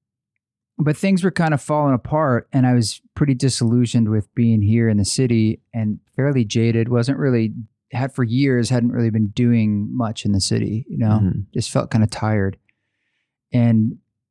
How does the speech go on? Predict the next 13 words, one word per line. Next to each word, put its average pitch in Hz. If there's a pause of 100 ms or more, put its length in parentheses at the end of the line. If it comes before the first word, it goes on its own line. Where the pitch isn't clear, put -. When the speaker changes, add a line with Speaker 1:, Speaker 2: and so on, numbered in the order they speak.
(280)
Speaker 1:
it 147
was 131
when, 160
like, 139
ayahuasca 123
was 113
first 113
sort 120
of 107
burgeoning 113
on 107
the 101
scene 104